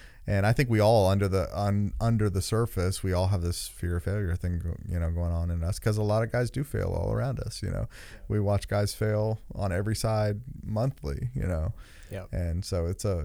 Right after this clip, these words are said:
Speaker 1: it's a hard thing we're doing, and it's, you know, we s-, we exercise our faith to go out there and do it, but we put ourselves on a, on a ledge too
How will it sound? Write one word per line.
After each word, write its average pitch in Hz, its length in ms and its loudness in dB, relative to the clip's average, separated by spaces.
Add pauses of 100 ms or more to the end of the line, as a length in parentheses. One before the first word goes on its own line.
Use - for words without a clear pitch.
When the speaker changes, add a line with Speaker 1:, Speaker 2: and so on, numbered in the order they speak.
Speaker 1:
it's - 200 -6
a - 640 -12
hard 92 540 -2 (220)
thing 110 180 0
we're 82 140 0
doing, 80 460 -2 (140)
and 82 480 0 (120)
it's, - 840 -6 (240)
you 85 140 -2
know, 80 160 0
we 85 200 -2
s-, - 200 -6
we 85 260 -4
exercise 87 540 -2
our 85 80 0
faith 104 380 -2
to 98 80 -4
go 78 160 -4
out 76 160 -2
there 80 80 -2
and 85 100 0
do 107 160 0
it, 82 220 0
but 78 180 -2
we 76 100 -4
put 82 200 -4
ourselves 82 400 -4
on 80 120 -2
a, 82 140 -2 (420)
on 82 180 -2
a 80 100 0
ledge 85 560 -2
too 87 260 -4